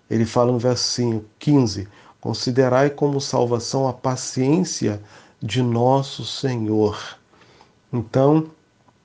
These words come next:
é, o nosso Senhor Jesus Cristo demonstrou grande paciência em toda a sua vida,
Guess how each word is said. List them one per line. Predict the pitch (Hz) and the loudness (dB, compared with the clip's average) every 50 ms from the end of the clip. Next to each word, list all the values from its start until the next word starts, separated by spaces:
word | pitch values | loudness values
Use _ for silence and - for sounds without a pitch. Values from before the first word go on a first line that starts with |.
| _ _ _ _ _ _ _ _ _ - - - - _ _ _ | _ _ _ _ _ _ _ _ _ -20 -20 -20 -20 _ _ _
é, | 120 117 117 117 113 110 113 | 4 6 6 6 4 4 4
o | 120 | 4
nosso | 120 120 123 123 - | 4 4 2 2 0
Senhor | - - 127 127 123 | -2 0 2 2 0
Jesus | 120 117 123 120 110 104 101 | 0 0 -2 -2 -4 -6 -12
Cristo | - _ 131 131 147 151 - 139 | -8 _ -2 -2 -2 -2 -4 -6
demonstrou | 123 120 131 131 131 127 117 104 - - - 123 123 135 143 139 139 143 - - - - _ _ - _ _ | -2 -2 0 0 0 -2 -4 -6 -8 -8 -4 0 2 2 2 2 0 -6 -18 -20 -20 -20 _ _ -20 _ _
grande | - 110 110 120 131 139 151 170 190 202 214 202 - 139 | -8 -2 2 4 6 6 6 6 6 6 4 4 2 -2
paciência | 117 - 120 120 117 - - - 120 113 120 135 139 139 - | -4 -2 -2 -2 -2 -4 -6 -6 -4 -2 -2 -2 -4 -4 -4
em | 131 120 113 - _ _ _ | -4 -4 -6 -10 _ _ _
toda | - 165 180 196 208 202 165 139 | 2 4 4 4 2 2 2 0
a | 123 | -2
sua | - - - 113 107 107 | -4 -6 -6 -4 -4 -4
vida, | 104 104 120 123 135 143 151 151 | -4 -4 -2 -2 -2 -2 -4 -6